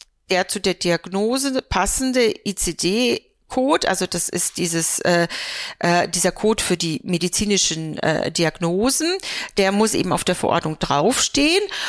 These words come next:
Und in manchen Fällen müssen auch zwei Diagnosen auf der Verordnung stehen. Und, äh, mindestens alle zwölf Wochen,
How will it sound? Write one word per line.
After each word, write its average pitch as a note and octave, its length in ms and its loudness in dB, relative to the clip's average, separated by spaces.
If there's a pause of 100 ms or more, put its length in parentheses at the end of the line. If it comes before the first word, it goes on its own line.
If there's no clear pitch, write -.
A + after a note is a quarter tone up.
(240)
Und A3+ 480 4
in G3 220 2
manchen A3 460 2
Fällen C#4 640 4
müssen A#3+ 300 2
auch - 200 0
zwei G#3+ 400 0
Diagnosen D#3+ 640 0
auf C#3+ 160 -2
der D3+ 140 -2
Verordnung B2+ 500 0
stehen. - 520 -6 (920)
Und, G#3+ 640 4
äh, G3 380 4 (260)
mindestens B3+ 640 2
alle G#3+ 320 0
zwölf F#3+ 500 2
Wochen, G#3 320 0